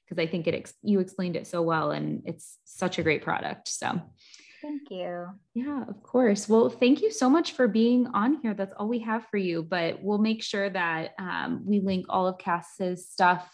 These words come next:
Speaker 1: um, her website and her books and her handle,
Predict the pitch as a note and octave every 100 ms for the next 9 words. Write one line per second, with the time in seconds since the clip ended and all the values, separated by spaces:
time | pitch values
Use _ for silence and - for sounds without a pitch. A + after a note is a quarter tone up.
0 | - F3+ F3 E3 F3 F#3 G#3 A3 G#3+ G3+
1 | G3 - F#3 - F#3 F#3 E3+ E3+ - -
2 | - F3 E3+ E3+ D#3+ F3 E3+ E3+ E3+ E3